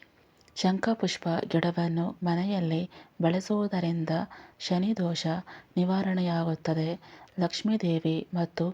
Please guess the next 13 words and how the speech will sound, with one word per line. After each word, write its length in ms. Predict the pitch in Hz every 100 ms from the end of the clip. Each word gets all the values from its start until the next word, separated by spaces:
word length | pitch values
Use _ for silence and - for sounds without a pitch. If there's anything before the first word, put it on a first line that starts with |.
| - - -
ಕುಬೇರರ 600 | 180 180 202 202 170 165 165 -
ಅನುಗ್ರಹ 560 | - 170 196 190 175 180
ಕೂಡ 300 | - 175 165 165 - - - -
ದೊರೆಯುತ್ತದೆ. 640 | 170 170 165 165 165 160 160 233 - - - - -
ಶಾಸ್ತ್ರದ 560 | 196 202 202 208 170 170
ಪ್ರಕಾರ 500 | - 160 165 160 165 175 - - -
ಶಂಖಪುಷ್ಪ 720 | - 185 - 220 170 - 170 165 -
ಗಿಡವನ್ನು 600 | 175 170 170 170 160 165 - - - -
ಮನೆಯಲ್ಲಿ 640 | 180 196 220 180 165 165 - - - -
ನೆಡುವುದರಿಂದ 760 | 180 190 214 214 202 165 165 165 185 - - -
ಮಹಾಲಕ್ಷ್ಮಿಯ 760 | 180 160 208 220 180 - 160 160 165 - - - -
ಸ್ಥಿರವಾಸವಾಗುತ್ತದೆ 1300 | - 180 185 175 170 180 170 160 160 160 160 160 160 - - - -
ಹಾಗೂ 340 | 185 156 156